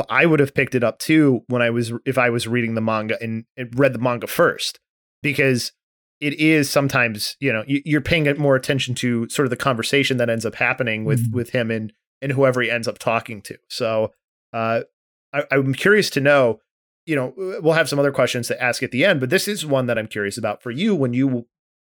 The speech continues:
Speaker 1: and when I say you, I mean you listening, uh, what was your first ex-,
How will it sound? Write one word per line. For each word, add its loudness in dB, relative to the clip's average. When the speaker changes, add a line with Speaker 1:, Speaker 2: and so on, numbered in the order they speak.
Speaker 1:
and -4
when -2
I 0
say -4
you, 2
I 2
mean -4
you -2
listening, 0
uh, -6
what 4
was 2
your 4
first -2
ex-, -4